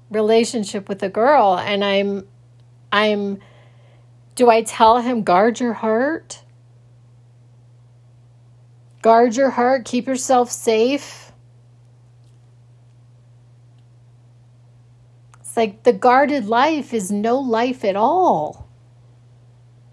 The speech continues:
It's like, no, you gotta get back on. You gotta get back on that ski lift. You gotta get off the, the lift. You gotta get on the top of that mountain. You gotta ski down the mountain.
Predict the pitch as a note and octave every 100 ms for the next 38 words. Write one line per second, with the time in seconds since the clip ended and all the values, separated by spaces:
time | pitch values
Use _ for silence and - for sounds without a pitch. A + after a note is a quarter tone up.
0 | _ _ _ - - - C4+ A#3 A#3 B3
1 | D4 F#4 F#4+ - _ _ _ _ _ _
2 | _ _ _ A#3 C4+ A#3+ A3+ A#3+ C#4+ D4
3 | D4 C#4+ C4 A#3+ A#3 A#3 A#3+ B3+ - _
4 | _ _ _ - A3+ A#3 G#3+ F#3 C#4 A#3+
5 | C#4+ C4+ B3 B3 B3 B3 - A3 G#3+ G3+
6 | - - _ _ _ - - - B3+ B3+
7 | C4 C#4+ D4 - - - _ _ _ _
8 | - A3 A#3+ A3 F3 C4 C#4+ C#4 C4+ C4+
9 | - A3 A3 G#3+ G#3 _ _ _ _ _
10 | _ _ _ - A3+ A#3+ D4 D#4 - A#3+
11 | A#3 A3 G3 C#4 C#4 C4 B3 - B3+ B3
12 | C4 A3 A3+ C4 A#3+ A3+ G#3+ - - B3+
13 | C4+ C#4 B3 A#3+ A3+ A3 A3+ A3+ G#3 E3
14 | D#3